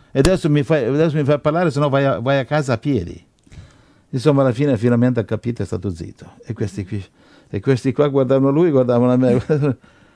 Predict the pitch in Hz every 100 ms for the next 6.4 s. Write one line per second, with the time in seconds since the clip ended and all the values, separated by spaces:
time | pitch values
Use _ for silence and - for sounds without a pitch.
0 | _ - 117 120 156 170 202 160 151 135
1 | 151 135 143 123 139 131 113 113 110 113
2 | 117 123 117 113 139 127 143 170 117 113
3 | 123 120 - 110 - - - - _ _
4 | _ _ _ _ _ _ _ - 147 175
5 | 170 214 214 170 151 175 160 151 135 107
6 | 123 175 233 -